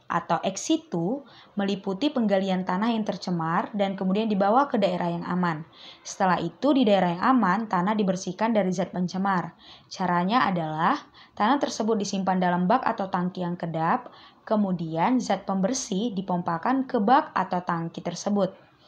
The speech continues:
Selanjutnya, zat terce-, pencemar dipompakan keluar dari bak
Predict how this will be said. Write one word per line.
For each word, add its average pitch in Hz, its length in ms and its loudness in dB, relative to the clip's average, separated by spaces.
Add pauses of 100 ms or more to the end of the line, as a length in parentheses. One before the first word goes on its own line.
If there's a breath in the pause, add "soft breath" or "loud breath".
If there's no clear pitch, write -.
(300 loud breath)
Selanjutnya, 190 880 0
zat 190 240 -2
terce-, 185 480 -6
pencemar 202 720 0 (240 loud breath)
dipompakan 196 720 0
keluar 254 240 4
dari 262 240 4
bak 214 400 0